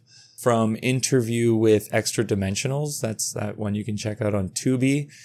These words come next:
You can also check out season two and three of Interview with Extra Dimensionals on Gaia.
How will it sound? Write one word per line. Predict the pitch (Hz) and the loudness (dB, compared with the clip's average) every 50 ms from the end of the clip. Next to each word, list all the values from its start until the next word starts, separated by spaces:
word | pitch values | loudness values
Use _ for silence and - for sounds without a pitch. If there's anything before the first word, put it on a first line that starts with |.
| - _ | -16 _
You | - 113 | -2 0
can | 120 117 | 2 2
also | 120 117 - 131 | 2 2 2 0
check | 117 - - 123 113 - | 0 0 0 -2 0 2
out | 120 110 107 107 107 107 - - | 2 4 4 4 2 0 -2 -4
season | - - - - 120 113 107 107 104 110 110 104 104 95 | -4 -4 -2 -2 -2 -2 -2 -2 -2 -2 -2 -2 -2 -2
two | - - - 123 120 117 117 113 110 - | -2 0 2 4 4 4 4 2 0 -2
and | - 113 113 107 107 101 98 90 | -4 -4 -4 -2 -2 -4 -6 -8
three | - - - 113 110 123 131 131 135 135 | -10 -10 -8 -2 0 2 2 4 4 4
of | 123 107 | 4 4
Interview | 113 110 101 113 110 98 107 107 | 2 0 0 0 0 0 2 2
with | 101 101 101 | 2 2 0
Extra | 104 101 95 - - 104 | 0 -2 -2 -4 -6 -4
Dimensionals | - 107 98 98 98 98 - - 107 104 101 98 92 - - - | -2 -2 -2 -2 -4 -4 -6 -4 -4 -4 -4 -4 -4 -6 -6 -6
on | 104 101 95 95 92 92 95 92 90 - | -4 -2 -2 -2 -2 -4 -4 -6 -6 -4
Gaia. | - 104 101 104 104 104 101 92 - - | -2 0 2 4 4 4 2 2 -2 -6